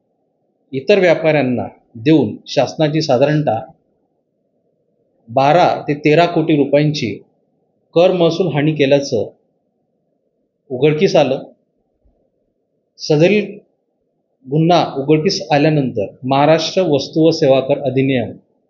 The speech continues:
दोन हजार सतरा अंतर्गत कलम एकशे बत्तीस वन बी अंतर्गत सदरील इसम श्री नामदेव दौलत धनगर यांच्यावर आपण कार्यवाही केलेली आहे.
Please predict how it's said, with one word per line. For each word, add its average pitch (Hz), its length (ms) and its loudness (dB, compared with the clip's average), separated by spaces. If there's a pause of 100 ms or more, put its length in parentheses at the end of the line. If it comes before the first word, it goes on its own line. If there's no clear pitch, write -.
(140)
दोन 135 180 -2
हजार 143 200 0
सतरा 143 460 -4
अंतर्गत 127 500 0 (260)
कलम 131 280 -4
एकशे 135 260 -8
बत्तीस 123 680 -4 (120)
वन 123 220 -4
बी 135 400 -2 (500)
अंतर्गत 127 720 -2
सदरील 160 400 0
इसम 120 320 -2 (100)
श्री 131 320 -6
नामदेव 131 480 0
दौलत 123 420 -4
धनगर 135 360 0 (600)
यांच्यावर 127 460 0 (140)
आपण 123 480 -4
कार्यवाही 135 720 -4
केलेली 170 360 2
आहे. 156 280 0